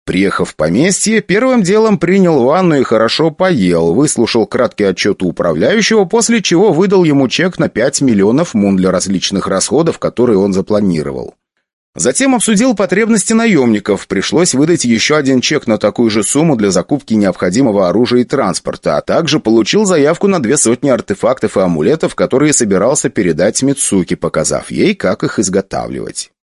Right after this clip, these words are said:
Пора ее уже переключать на потребности моего рода, а на продажу пусть готовят на заводах.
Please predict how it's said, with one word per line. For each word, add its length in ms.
Пора 280
ее 340
уже 220
переключать 800
на 100
потребности 680
моего 440
рода, 420
а 60
на 100
продажу 640
пусть 340
готовят 580
на 80
заводах. 760